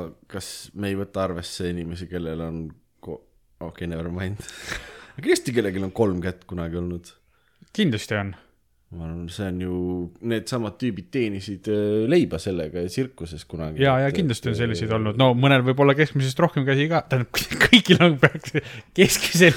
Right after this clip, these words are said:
Speaker 2: inimesel ongi keskmisest rohkem. <laughs>
Speaker 1: Okei.
Speaker 2: Oot.
Speaker 1: Ähm, ma
Speaker 2: Nii, aga täna me tulime siia selleks.
Speaker 1: Et küsida ühte küsimust. Oliver,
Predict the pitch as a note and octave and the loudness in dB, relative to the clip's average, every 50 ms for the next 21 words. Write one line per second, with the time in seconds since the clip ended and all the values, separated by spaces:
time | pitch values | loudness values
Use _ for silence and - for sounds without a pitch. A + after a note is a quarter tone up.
0 | - G3+ F#3+ F3+ E3+ E3+ - - F3 E3+ G3+ G#3 - - C#3+ - E3+ D#3+ - - | 8 6 8 8 8 6 6 6 8 8 8 8 6 4 0 4 2 2 2 2
1 | - C#3+ C3+ C3+ C3 - - D#3+ D#3 C#3+ - - - B2 A#2+ A#2+ G#2+ G#2+ A2+ - | -4 -2 -2 -2 -4 -4 0 2 2 2 2 2 0 0 0 0 -2 -2 -2 -2
2 | - - - - - A#3 - G#5+ B3 - - - - - - - A3+ A#3+ - - | 2 2 0 2 4 2 4 4 4 4 4 2 0 0 0 0 0 -2 -2 -2
3 | - G#3+ - - - - - - - - - - - C3+ B2 B2 F3 G3+ D3+ B2+ | -4 -4 -4 -4 -6 -8 -8 -8 -8 -8 -6 -6 -4 -2 0 6 6 6 8 8
4 | B2+ C3 C3+ - - F3 F#3+ A3 G#3 B2+ G#2 G#2+ D3 C#3 A#2 - - - - - | 4 2 2 2 4 6 8 8 8 6 6 4 4 2 2 0 -4 -8 -2 2
5 | D#3 D3+ D3+ C#3+ - - E3+ - - - F#3+ F3 - D#3 - G#2 G#2 G#2 G#2 G#2 | 4 4 4 2 2 2 2 2 6 4 4 6 6 2 2 2 -2 -4 -4 -2
6 | G#2 G#2 G2+ G2 G2+ - - - _ _ _ - - - - G#2 F#2 E2+ E2+ E2+ | -4 -4 -4 -6 -10 -14 -20 -20 _ _ _ -20 -20 -16 -14 -14 -14 -14 -14 -16
7 | - - - F#3 G3 D3+ B2+ B2+ A#2+ B2 F#3+ G3 D#3 B2+ A#2+ C3 D#3+ F3+ E3 C#3+ | -12 -2 2 6 6 6 6 6 6 8 8 8 8 6 6 6 8 8 8 8
8 | C3+ B2 A#2 C#3 C#3+ C3 A2+ A#2+ E3 G3 F3+ A2+ G2+ - - - - - - _ | 6 4 2 2 0 0 4 4 4 4 4 2 -2 -4 -8 -14 -14 -18 -20 _
9 | _ _ _ _ - - A#2 - _ - F3 C#3+ B2+ A2+ F#2+ A#2 D3+ D#3+ - - | _ _ _ _ -10 -10 -10 -8 _ -6 -4 -2 -2 0 0 0 0 -2 -4 -6
10 | G#2+ G2+ A2+ A#2+ A2+ G#2+ F#2 E2 F2 G2 - - - - - - - _ _ _ | -6 -4 -4 -4 -4 -4 -8 -8 -8 -10 -12 -14 -14 -20 -20 -20 -20 _ _ _
11 | _ _ _ _ _ _ _ _ _ _ _ _ _ - C3+ C#3 A2+ F#2 F2+ F#2 | _ _ _ _ _ _ _ _ _ _ _ _ _ -4 -2 -2 0 0 -2 -4
12 | F#2 | -4